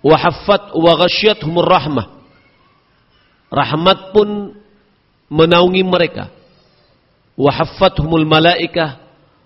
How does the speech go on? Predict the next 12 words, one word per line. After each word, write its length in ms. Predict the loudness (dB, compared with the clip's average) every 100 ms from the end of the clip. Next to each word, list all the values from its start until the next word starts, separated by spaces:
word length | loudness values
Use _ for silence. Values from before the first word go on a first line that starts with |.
| _ -12
Malaikat 640 | 0 2 4 2 -2 -4
pun 400 | -2 -2 -2 -8 -14 _ _ _ _ _
melindungi 640 | -2 2 2 4 2 4
mereka 480 | 2 2 0 -4 -18 _ _ _ _ _ _ _ _ _ _
atau 240 | -8 -2
mengembangkan 720 | 2 2 2 2 2 0 -2
sayapnya. 640 | 0 2 2 0 -6 -16 -16 _ _ _ _ _ _ _ _ _ _ _ _ -6
Wa 240 | 2 2
dzakarahumullahu 1040 | 2 -2 0 -2 -2 -4 -2 2 2 2
fi 160 | 0 0
man 240 | 2 -2
indah. 400 | -4 -6 -6 -8